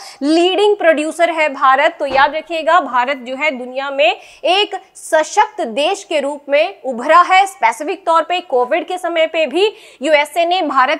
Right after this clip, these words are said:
के टीका निर्माण यानी, अ, वैक्सीन मैन्युफैक्चरिंग में भारत की तारीफ की थी। So उस समय पे भारत के, अ, जो एम्बेसडर हैं, so यूनाइटेड स्टेट के अंदर भारत के जो एम्बेसडर हैं तरनजीत सिंह संधू जी, उन्होंने भी कहा था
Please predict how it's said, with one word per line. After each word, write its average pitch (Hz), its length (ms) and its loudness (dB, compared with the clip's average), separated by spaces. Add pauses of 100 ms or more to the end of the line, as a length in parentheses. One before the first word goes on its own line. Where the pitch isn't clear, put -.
के 339 200 -2
टीका 294 420 -4
निर्माण 285 420 0
यानी, 294 440 -4
अ, 269 60 -2
वैक्सीन 277 640 -2
मैन्युफैक्चरिंग 269 640 -4
में 285 200 0
भारत 240 320 -6
की 359 120 -2
तारीफ 285 480 -2
की 262 100 -10
थी। 302 240 -12 (280)
So 370 80 4
उस 415 220 2
समय 392 260 0
पे 415 200 -2
भारत 294 500 0
के, 359 180 2 (400)
अ, 277 260 8
जो 330 320 2
एम्बेसडर 302 560 4
हैं, 302 340 -4
so 320 320 -2
यूनाइटेड 285 360 0
स्टेट 339 300 -8
के 339 80 -2
अंदर 320 260 2
भारत 285 320 0
के 320 120 -4
जो 311 120 -2
एम्बेसडर 277 540 2
हैं 339 220 -2
तरनजीत 277 500 -2
सिंह 285 240 -6
संधू 285 420 -6
जी, 349 200 -6
उन्होंने 311 420 -2
भी 392 140 0
कहा 330 240 6
था 359 240 4